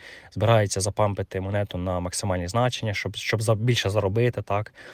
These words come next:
то він відібрав ось тут, е, більшість емісії, але все ж таки є люди, які тримають, для прикладу, монету Суї. Так, це я, для прикладу, який ні од-, ні однієї монетки до сих пір не продав, так. І я впевнений, що з вас також є люди, які тримають цю монетку,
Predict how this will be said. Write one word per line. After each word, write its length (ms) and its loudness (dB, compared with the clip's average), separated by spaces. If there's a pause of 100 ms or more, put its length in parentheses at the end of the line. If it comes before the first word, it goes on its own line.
(200)
то 220 2
він 160 4
відібрав 480 4
ось 140 -8
тут, 300 -2
е, 120 0
більшість 460 0
емісії, 500 0
але 160 0
все 180 0
ж 100 -4
таки 180 0
є 220 4
люди, 260 0
які 240 0
тримають, 440 2
для 100 0
прикладу, 400 0
монету 320 -2
Суї. 380 -6 (180)
Так, 200 2
це 160 4
я, 400 6
для 140 0
прикладу, 560 -2
який 400 -2 (600)
ні 140 6
од-, 140 8
ні 360 6
однієї 440 8
монетки 480 6 (340)
до 100 2
сих 160 2
пір 200 4
не 100 4
продав, 420 2
так. 280 -2 (380)
І 240 0
я 100 4
впевнений, 260 6
що 180 0
з 140 -4
вас 200 2
також 320 0
є 160 -2
люди, 260 0
які 160 -4
тримають 380 -2
цю 100 -6
монетку, 440 -2